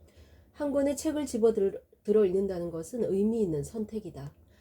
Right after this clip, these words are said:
따라서 어떤 책을 선택하는 데 있어 그 기준과 폭을 좀 더 다양화하고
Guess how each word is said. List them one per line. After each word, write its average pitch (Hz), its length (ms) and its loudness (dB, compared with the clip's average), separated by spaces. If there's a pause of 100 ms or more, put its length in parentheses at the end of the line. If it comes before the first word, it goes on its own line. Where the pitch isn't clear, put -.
(160)
따라서 185 560 -6
어떤 254 400 0
책을 220 280 4
선택하는 254 600 -2
데 190 120 -2
있어 165 400 -6
그 202 200 0
기준과 185 720 -4
폭을 226 380 -2
좀 190 220 -6
더 220 100 -2
다양화하고 185 1080 -6